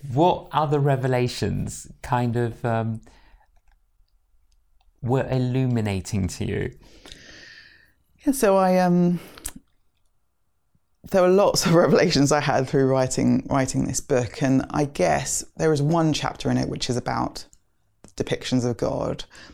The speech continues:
Speaker 2: but really what I'm trying to say in the book is that whether or not, um, we, you know, agree or disagree with this idea, concept that God is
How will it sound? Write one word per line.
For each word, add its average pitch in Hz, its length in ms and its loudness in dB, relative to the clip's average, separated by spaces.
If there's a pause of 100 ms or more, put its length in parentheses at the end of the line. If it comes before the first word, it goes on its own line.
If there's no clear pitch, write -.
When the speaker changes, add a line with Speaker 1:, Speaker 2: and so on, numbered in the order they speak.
Speaker 2:
but - 120 -2
really 160 240 2
what 139 180 0
I'm 135 120 2
trying 147 360 0
to 143 80 -4
say 135 180 0
in 131 100 2
the 131 60 0 (160)
book 135 220 -4
is 131 240 -2
that - 380 -4 (600)
whether 147 280 2
or 139 200 2
not, 139 580 0
um, 131 400 0 (260)
we, 131 640 0
you 131 100 -2
know, 127 140 -2
agree 135 760 0
or 127 80 -2
disagree 127 720 0
with - 180 -10
this - 200 -4
idea, - 260 -4
concept - 380 -4
that - 140 -8
God 135 380 -4
is 127 400 -2